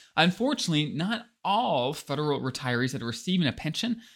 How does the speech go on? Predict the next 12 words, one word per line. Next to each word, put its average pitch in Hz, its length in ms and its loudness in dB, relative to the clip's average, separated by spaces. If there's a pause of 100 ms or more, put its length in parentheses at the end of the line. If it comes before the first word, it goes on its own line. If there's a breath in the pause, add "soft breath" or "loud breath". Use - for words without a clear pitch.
(180 loud breath)
are 135 100 2
going 135 360 4
to 196 240 0
get 104 480 -2
a 123 380 2
cost 117 320 -4
of 131 60 -8
living 120 200 -2
adjustment 123 400 0
this 170 160 0
year. 202 140 2
First, - 280 2